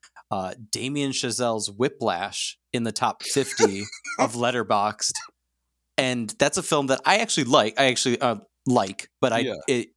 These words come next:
Speaker 1: you know, I cannot see that movie still causing so much, like, masturbatory
Speaker 2: Why, though?
Speaker 1: praise
Speaker 2: Why?
Speaker 1: in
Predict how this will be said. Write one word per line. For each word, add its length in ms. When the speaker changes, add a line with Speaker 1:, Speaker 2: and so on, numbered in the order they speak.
Speaker 1:
you 100
know, 260
I 100
cannot 420
see 540
that 380
movie 460
still 560
causing 480
so 360
much, 400
like, 600
masturbatory 1160
Speaker 2:
Why, 260
though? 60
Speaker 1:
praise 360
Speaker 2:
Why? 320
Speaker 1:
in 300